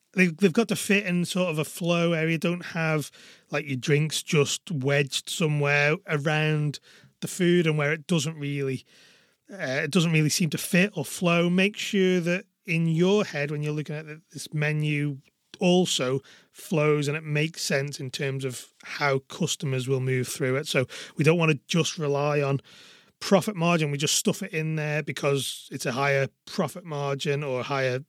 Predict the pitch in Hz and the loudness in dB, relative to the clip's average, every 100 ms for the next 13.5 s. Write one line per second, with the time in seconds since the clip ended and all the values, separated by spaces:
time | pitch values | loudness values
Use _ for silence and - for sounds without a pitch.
0 | - 170 175 175 170 170 147 139 147 160 | -2 2 4 4 4 0 -2 -2 -2 -4
1 | 160 156 147 143 135 139 165 147 131 - | -6 -6 -2 -2 -4 -8 -8 -6 -6 -8
2 | - - - - - _ _ _ - 170 | -16 -20 -20 -20 -20 _ _ _ 0 4
3 | 170 170 185 - _ _ _ _ 208 202 | 6 4 2 -4 _ _ _ _ -18 2
4 | 214 214 214 220 196 214 - - 127 156 | 2 4 4 6 6 2 -2 -6 -4 0
5 | 139 - 170 - 165 135 135 156 135 127 | 0 -2 -6 -6 -6 -6 -6 -4 -4 -4
6 | 120 _ 220 196 220 208 - 196 247 214 | -8 _ 6 6 8 6 4 2 2 0
7 | 156 127 - _ - 180 156 151 160 135 | -2 -4 -8 _ -6 -4 -2 -4 -4 -8
8 | - _ _ _ _ _ _ _ _ _ | -12 _ _ _ _ _ _ _ _ _
9 | - - - - 247 262 247 - 202 185 | -20 -20 -6 0 2 2 0 2 2 2
10 | 170 220 220 202 196 196 - 214 156 160 | 0 2 2 0 0 -2 -2 -6 -8 -6
11 | 220 185 175 160 160 147 139 135 143 139 | -2 -2 -2 -2 -2 -4 -4 -6 -6 -2
12 | 135 139 151 156 156 175 180 165 - 151 | 0 0 2 2 4 4 2 0 0 -6
13 | 143 156 139 135 | -6 -4 -4 -4